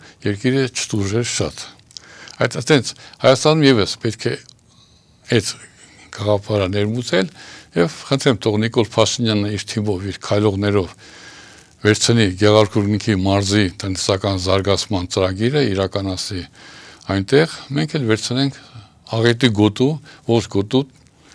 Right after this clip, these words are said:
տնտեսական զարգացման ծրագրի իրականացում։ Ես գտնում եմ, որ մենք մեծ հաջողություն կունենանք, որտեղ արդեն մենք ազդակներ ունենք Սփյուռքից, որ մենք կարող ենք օգտվել, կազմակերպել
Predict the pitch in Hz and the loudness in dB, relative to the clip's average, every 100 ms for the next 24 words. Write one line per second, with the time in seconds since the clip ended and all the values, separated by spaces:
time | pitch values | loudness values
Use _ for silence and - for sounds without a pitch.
0 | - - 101 104 - 110 117 120 110 - | -8 -4 -4 -4 -2 0 2 0 -2 -16
1 | - - 110 104 104 101 120 123 117 113 | -20 -8 0 2 2 0 2 0 0 -4
2 | 101 98 117 - 98 101 95 87 85 110 | -4 0 0 0 0 -2 -2 -4 -6 -4
3 | 131 - 123 147 139 120 110 - - - | -2 -2 0 2 2 2 0 -4 -16 -14
4 | - 123 - 107 104 104 - 101 107 120 | 0 0 4 4 6 2 0 -4 -2 0
5 | 151 123 104 98 107 104 - 110 98 101 | 0 2 2 4 4 4 4 0 0 -2
6 | 92 - - - - - - 104 104 110 | -2 -10 -20 -20 -20 -12 0 2 4 4
7 | 107 107 98 98 92 - - 107 110 170 | 4 0 0 -2 -4 -2 0 2 2 0
8 | - - - - - - 104 117 123 113 | -2 -12 -20 -20 -20 -10 -2 0 4 6
9 | 107 107 104 123 110 - 110 107 90 - | 6 4 0 0 -2 2 4 4 0 -4
10 | - _ _ _ - - 110 107 107 110 | -20 _ _ _ -6 0 2 2 2 0
11 | 107 - 95 | 2 2 2